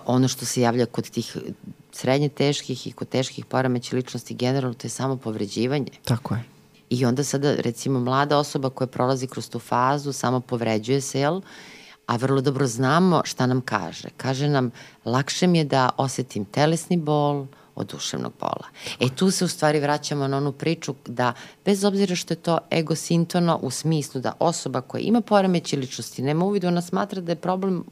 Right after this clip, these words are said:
Speaker 1: u okruženju, u stvari duboko pati. I šta često radi poremećaj ličnosti? On misli, "Promenit ću sredinu. Otići ću u drugi grad, u drugu zemlju, promenit ću profesiju i sve će biti bolje." Međutim, on nosi sebe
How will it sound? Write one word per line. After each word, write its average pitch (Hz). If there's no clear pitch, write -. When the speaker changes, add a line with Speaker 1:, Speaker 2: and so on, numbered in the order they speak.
Speaker 1:
u 156
okruženju, 151
u -
stvari 139
duboko 131
pati. -
I 160
šta -
često 214
radi 185
poremećaj 147
ličnosti? 123
On 196
misli, 233
"Promenit 220
ću 175
sredinu. 131
Otići 175
ću 147
u 127
drugi 113
grad, 170
u 139
drugu 123
zemlju, 160
promenit 156
ću -
profesiju 165
i 131
sve 151
će 151
biti 120
bolje." 87
Međutim, 123
on 123
nosi 135
sebe 156